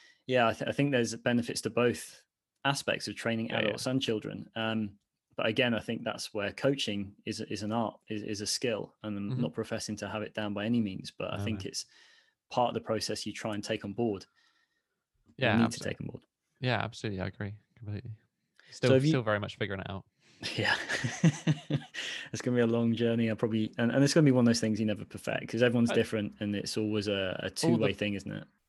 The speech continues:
Speaker 2: Yeah, all the best coaches are some, like, sixty-year-old random guy or girl, like, sat in the chair in the corner that looks like they should know nothing, and they're just, like, come in with the right thing at the right time 'cause they've, they've seen it before.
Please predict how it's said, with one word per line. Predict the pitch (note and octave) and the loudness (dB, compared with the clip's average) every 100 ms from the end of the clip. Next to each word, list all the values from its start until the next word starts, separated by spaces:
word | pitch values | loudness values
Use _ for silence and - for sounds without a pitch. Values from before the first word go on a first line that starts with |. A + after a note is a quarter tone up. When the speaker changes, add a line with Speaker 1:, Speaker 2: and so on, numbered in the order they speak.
| _ _ | _ _
Speaker 2:
Yeah, | C#3 B2 | 0 2
all | C#3+ | 2
the | A#2 | 0
best | G2 - | -2 -2
coaches | G2+ - G2 | -2 -2 -4
are | |
some, | F#2+ G#2 G2 | -2 -2 -2
like, | F#2+ F#2 - - _ _ _ | -4 -4 -8 -20 _ _ _
sixty-year-old | - - - - F#2+ G2 F#2+ F#2+ F#2+ G#2 | -6 -6 -6 -6 -4 0 0 0 -4 -8
random | - G2+ G2 G2 F#2+ F#2+ F#2 - _ A2 | -2 0 0 -2 -6 -8 -12 -18 _ -8
guy | A2+ G#2 G2 | 0 2 2
or | G2 | 0
girl, | G2 F#2+ F#2+ | 0 2 -2
like, | F2+ - - | -6 -12 -16
sat | A2+ - G2+ | -6 0 0
in | G2+ | 0
the | G2+ | 0
chair | A2 G#2 | 2 2
in | G2 | 2
the | G2 | -4
corner | - G2+ F#2+ | -4 -4 -2
that | G2+ | -4
looks | G#2+ - | -4 -4
like | G2+ | -4
they | F#2+ | -4
should | F#2+ G#2 | -6 -4
know | F#2+ | -4
nothing, | F#2+ G2 F#2+ G2 | -4 -4 -6 -6
and | |
they're | F#2+ | -6
just, | F#2 - | -6 -6
like, | - - | -10 -8
come | - G#2 | -6 -4
in | G2 | -2
with | F#2 F2+ | -4 -8
the | - - G2+ | -10 -10 0
right | B2 A2+ | 0 0
thing | A2 G2+ | -2 -6
at | F#2+ | -6
the | G2+ | -6
right | G2 | -6
time | - F#2+ | -6 -8
'cause | G#2 | -6
they've, | - G2+ G2 | -8 -8 -6
they've | G2+ G2 | -6 -4
seen | - C3+ | -2 -2
it | A2+ | -4
before. | - - G2 F2 | -10 -10 -10 -10